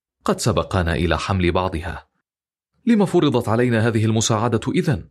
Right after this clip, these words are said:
ووضعت أنا صندوقي في نفس المكان. خرجت أختي لإحضار المزيد، بينما تلكأت أنا قليلا. نظرت حولي كي أتأكد أن أحدا لا يشاهدني،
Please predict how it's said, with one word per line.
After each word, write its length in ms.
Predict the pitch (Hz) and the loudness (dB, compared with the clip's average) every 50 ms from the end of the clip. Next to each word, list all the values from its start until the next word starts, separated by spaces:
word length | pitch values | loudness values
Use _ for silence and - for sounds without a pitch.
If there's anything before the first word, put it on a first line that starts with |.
| _ _ _ _ _ _ _ _ _ _ _ _ _ _ _ _ _ _ _ _ _ _ _ _ _ _ _ _ _ _ | _ _ _ _ _ _ _ _ _ _ _ _ _ _ _ _ _ _ _ _ _ _ _ _ _ _ _ _ _ _
ووضعت 500 | 160 160 151 151 156 170 180 156 - 131 | 2 2 2 2 2 0 -2 0 0 0
أنا 220 | 120 117 110 104 | 2 2 2 0
صندوقي 640 | 95 - 98 95 90 107 110 - - 101 92 92 | 0 0 0 0 2 0 -2 0 -2 -2 0 0
في 160 | 90 - 98 87 | -2 -2 -2 -2
نفس 240 | 90 87 - - | -2 -2 -2 -2
المكان. 500 | 87 85 90 92 - - 80 65 - 90 - - - _ _ _ _ _ _ _ _ _ _ _ _ _ _ _ _ _ | -2 -2 -2 -2 -4 -6 -12 -12 -14 -16 -20 -20 -20 _ _ _ _ _ _ _ _ _ _ _ _ _ _ _ _ _
خرجت 480 | - - 220 208 165 110 92 80 - - | -6 -2 0 0 0 0 -2 -4 -2 -4
أختي 280 | 98 - - - 92 | -6 -6 -2 -2 0
لإحضار 400 | 85 80 73 - - 107 107 101 | 0 0 0 0 0 0 0 0
المزيد، 540 | 92 85 80 87 87 98 123 92 69 - - - - _ _ _ _ _ _ _ _ _ _ | 0 0 -2 -2 -2 -2 -4 -6 -6 -10 -14 -20 -20 _ _ _ _ _ _ _ _ _ _
بينما 320 | - 82 80 80 78 87 85 | -2 -2 0 0 0 -2 -2
تلكأت 520 | - - 85 82 - - - 78 - - | -2 -2 -2 -4 -4 -4 -6 -6 -4 -2
أنا 180 | 80 80 82 82 | -2 -2 -2 -2
قليلا. 500 | 78 - 95 90 117 120 101 92 - - - - _ _ _ _ _ _ _ _ _ _ - | -4 -4 -4 -4 -4 -4 -6 -10 -14 -18 -20 -20 _ _ _ _ _ _ _ _ _ _ -2
نظرت 360 | 156 151 139 190 185 - - | -2 0 0 0 -2 0 -2
حولي 500 | 123 - - 123 117 107 98 92 92 87 | -2 0 2 2 2 2 2 2 0 0
كي 240 | - - 107 92 - | 0 0 0 0 0
أتأكد 480 | 95 - 92 90 104 - - 101 90 92 | 0 0 0 0 0 0 -2 -2 0 0
أن 220 | 69 - 90 92 | 0 0 -2 -2
أحدا 360 | - - 101 - 101 95 - | -2 -2 -2 -4 -2 -2 -2
لا 160 | 90 90 107 | -2 -2 -4
يشاهدني، 800 | 113 104 101 90 - 98 92 101 135 113 95 80 76 - - _ | -6 -6 -6 -6 -4 -4 -4 -4 -4 -4 -4 -6 -8 -10 -14 _